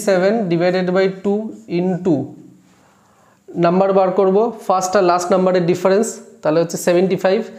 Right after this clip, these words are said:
সেভেন্টি ফাইভ divided by এটার হচ্ছে পঁচিশ, সেভেন্টি ফাইভ divided by পঁচিশ হচ্ছে থ্রি, থ্রি,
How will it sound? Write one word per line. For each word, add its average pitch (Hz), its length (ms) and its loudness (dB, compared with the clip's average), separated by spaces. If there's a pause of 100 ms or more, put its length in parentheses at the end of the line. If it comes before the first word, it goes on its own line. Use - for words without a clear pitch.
(220)
সেভেন্টি 185 400 2
ফাইভ 208 140 2 (160)
divided 180 340 2 (100)
by 220 100 2 (200)
এটার 180 240 0 (120)
হচ্ছে 175 180 -4 (140)
পঁচিশ, 190 380 0 (720)
সেভেন্টি 175 300 0
ফাইভ 190 100 2 (100)
divided 190 360 2
by 196 100 2 (140)
পঁচিশ 185 300 -2 (100)
হচ্ছে 190 260 -2 (1900)
থ্রি, 190 180 0 (1400)
থ্রি, 185 180 0